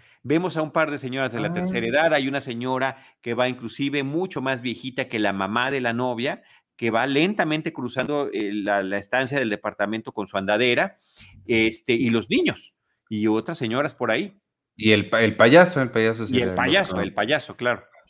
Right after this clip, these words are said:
Speaker 2: Órale, no, no me fijé en eso, pero pues sí. Este, mm, ah, y en ese momento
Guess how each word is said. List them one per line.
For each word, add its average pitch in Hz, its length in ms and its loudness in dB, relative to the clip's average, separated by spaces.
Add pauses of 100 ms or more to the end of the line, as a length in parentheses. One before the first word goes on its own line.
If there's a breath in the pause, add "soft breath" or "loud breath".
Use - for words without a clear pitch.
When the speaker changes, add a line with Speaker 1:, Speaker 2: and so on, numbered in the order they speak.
(200)
Speaker 2:
Órale, 131 240 2
no, 127 220 6
no 151 120 6
me 151 160 6
fijé 127 280 -2
en 135 100 4
eso, 131 180 0
pero 104 220 0
pues 104 140 -12
sí. 117 300 -4 (480 loud breath)
Este, 131 760 10
mm, 120 480 2
ah, 139 320 6
y 131 120 4
en 131 80 6
ese 147 160 4
momento 151 300 6